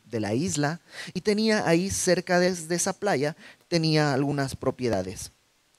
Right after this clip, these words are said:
Quien nos recibió y hospedó solícitamente tres días. Ahora, imagínate a Publio, que llega con su esposa y le dice, "Oye, traje unos amigos,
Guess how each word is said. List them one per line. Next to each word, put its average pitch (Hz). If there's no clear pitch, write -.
Quien 165
nos 165
recibió 165
y 151
hospedó 160
solícitamente 160
tres 156
días. -
Ahora, 107
imagínate 123
a 110
Publio, 117
que 117
llega 123
con 117
su 113
esposa 120
y -
le 113
dice, 120
"Oye, 160
traje 180
unos 185
amigos, 165